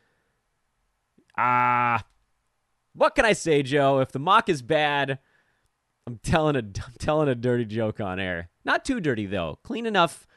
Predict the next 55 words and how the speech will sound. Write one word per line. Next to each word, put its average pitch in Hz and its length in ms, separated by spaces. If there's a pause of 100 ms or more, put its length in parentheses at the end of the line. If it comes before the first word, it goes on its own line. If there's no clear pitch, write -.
(320)
and 127 100
I'll 127 140
clean 165 240
it 127 80
up. 104 180
I'll 104 80
use 110 220
the 113 80
word 107 260
butthole 80 560
instead 87 360
of - 220 (440)
the 98 100
alternative. 85 640
I 120 80
guess 202 160
I 233 80
could 156 140
have 127 40
gone 127 140
with 110 160 (100)
anus. 123 560 (500)
How - 60
many 139 160
m-, 107 460
fantasy 135 380
shows 107 480 (480)
do 110 80
you 104 40
get 113 160
to 113 60
hear 113 100
the 110 60
word 104 160
anus? 113 460 (1000)
All 85 100
right. 71 220 (340)
I 101 60
don't 110 140
think 107 120
I'm 95 120
getting 87 200
that 90 120
many 90 160
thumbs 101 320
up 101 160
on 87 140
today's. 90 540 (200)
Uh, 110 380 (120)
if 170 220
you 185 80
thumbs 202 320
down 180 260
this 127 180
episode, 87 760